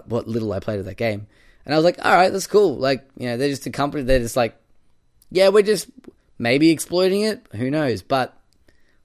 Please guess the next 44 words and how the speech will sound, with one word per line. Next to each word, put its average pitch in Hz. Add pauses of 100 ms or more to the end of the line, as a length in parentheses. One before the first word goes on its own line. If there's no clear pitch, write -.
(220)
we're 143
using 139
this 120
piece 123
of 107
technology 110
and 107
we're 110
like, 107
"Yeah, 175
we're 156
making 143
some 135
cool 131
shit 123
with 110
it. 87 (920)
Um, 110 (1040)
but 131
we 135
need 139
you 120
to 117
go 120
back 117
and 101 (200)
check 113
out 113
this 101
guy." 104
Okay, 104
all 104
right. 95 (1400)
Uh, 143 (140)
but 139
I'm 135
sure 131
we'll 120
hear 110
all 104
about 98
it 104
at 107
Ubisoft's 98